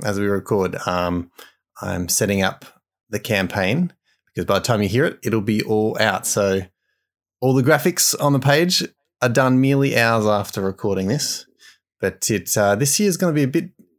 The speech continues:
a few extra fun things which I haven't been able to do in the past. Kickstarter's slowly evolving their platform. Like, now you can release the U R L beforehand and people can go on a wait list, which is exciting because it means that when it launches,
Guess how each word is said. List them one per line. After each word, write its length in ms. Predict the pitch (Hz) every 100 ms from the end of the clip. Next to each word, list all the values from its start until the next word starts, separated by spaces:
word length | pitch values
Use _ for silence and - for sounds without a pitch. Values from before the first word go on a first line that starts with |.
| _ _ _ _
a 80 | 120
few 160 | - 180
extra 260 | 143 - 139
fun 240 | - 139 143
things 380 | 101 92 87
which 320 | 104 - - -
I 140 | 104
haven't 260 | 101 113 101
been 120 | 101
able 160 | 104 98
to 80 | 95
do 160 | 95
in 80 | 107
the 60 | 104
past. 340 | 90 92 -
Kickstarter's 500 | - 147 - 120 107
slowly 680 | - 117 107 107 101 92 - _ _ _
evolving 440 | 87 95 95 101 95
their 80 | 92
platform. 500 | - 101 - 90 87
Like, 220 | 90 92
now 200 | 98 101
you 180 | 107 104
can 400 | - 101 95 87 _ _ _ _ - -
release 440 | 101 101 120 -
the 100 | 127 107
U 140 | 110
R 200 | 101 98
L 100 | 98
beforehand 640 | 95 - 101 107 107 87 90
and 140 | 87
people 240 | 101 95
can 120 | 95 92
go 100 | 92
on 100 | 90
a 60 |
wait 280 | 85 107 -
list, 360 | 190 190 - - - - _ -
which 160 | -
is 100 | 90
exciting 560 | 92 - 87 87 113 151
because 300 | 117 - 92
it 80 | 104
means 300 | 98 92 104
that 120 | 98
when 120 | 101
it 60 | 95
launches, 800 | 92 110 - - 98 - -